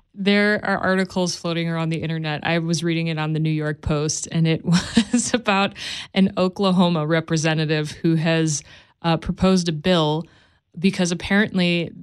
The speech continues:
they have a huge problem with furries in their public schools in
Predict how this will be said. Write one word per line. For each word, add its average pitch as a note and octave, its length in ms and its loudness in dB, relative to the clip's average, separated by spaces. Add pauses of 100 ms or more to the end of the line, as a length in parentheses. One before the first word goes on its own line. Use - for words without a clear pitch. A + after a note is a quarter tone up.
(160)
they F3+ 220 0
have E3+ 400 0
a E3 120 2
huge F#3 460 -6
problem G3 460 2
with E3 160 0
furries D#3+ 640 2
in E3 160 -4
their D#3+ 100 0
public E3+ 400 -2
schools E3+ 540 0
in E3 180 -4